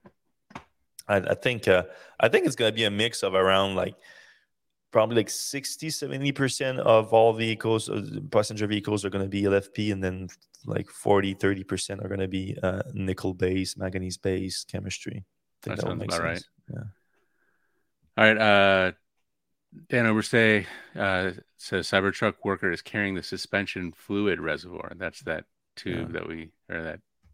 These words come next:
Speaker 1: I'm gonna have to trust
Speaker 2: tank.
Speaker 1: Dan on that one.
Speaker 2: Yeah, I don't know. I don't know if that's a good, good source.
Speaker 1: Mm.
Speaker 2: Question, how does the forty-six eighty cell compare to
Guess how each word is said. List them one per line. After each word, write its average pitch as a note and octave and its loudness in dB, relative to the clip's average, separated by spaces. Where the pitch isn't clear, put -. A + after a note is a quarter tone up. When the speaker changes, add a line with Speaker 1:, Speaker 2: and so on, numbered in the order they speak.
Speaker 1:
I'm G#2+ -12
gonna G#2 -2
have F#2+ -2
to - -20
trust - -2
Speaker 2:
tank. G2+ 4
Speaker 1:
Dan G#2 0
on G2+ -6
that F#2 -4
one. G2+ -8
Speaker 2:
Yeah, D#2 -2
I - -8
don't E2 -8
know. E2 -8
I - -20
don't - -
know F#2+ -14
if F#2 -18
that's - -16
a - -20
good, E2 -12
good - -6
source. F#2+ 4
Speaker 1:
Mm. G2 -2
Speaker 2:
Question, A#2+ 8
how G#2 6
does A2+ 4
the G2 2
forty-six G#2 0
eighty F#2 2
cell F#2 0
compare F#2+ -2
to F2 -4